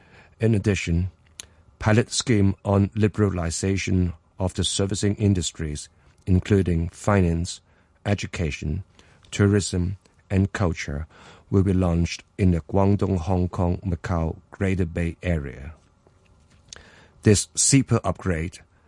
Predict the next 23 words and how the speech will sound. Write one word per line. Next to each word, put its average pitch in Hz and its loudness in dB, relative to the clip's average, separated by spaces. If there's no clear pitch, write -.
is 101 2
a 90 -2
more 117 4
comprehensive 101 -2
free 101 -4
trade 85 -4
agreement 85 -4
with 101 0
enrichment 95 2
in 98 0
contents 78 -4
covering 92 0
four 92 0
major 87 0
areas, 67 -10
namely 95 2
trade 98 0
in 104 2
goods, - -2
trade 85 0
in 85 0
services, 85 -4
investment, 95 0